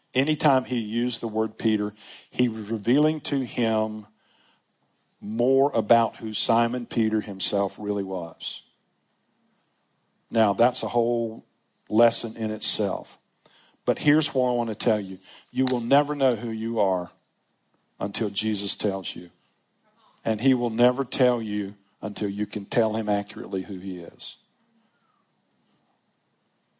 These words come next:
"Peter, who am, or Simon Bar-Jonah, who am I?"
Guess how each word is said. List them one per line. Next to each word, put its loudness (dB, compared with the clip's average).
"Peter, 6
who 4
am, 4
or 4
Simon 4
Bar-Jonah, 2
who 4
am 4
I?" 0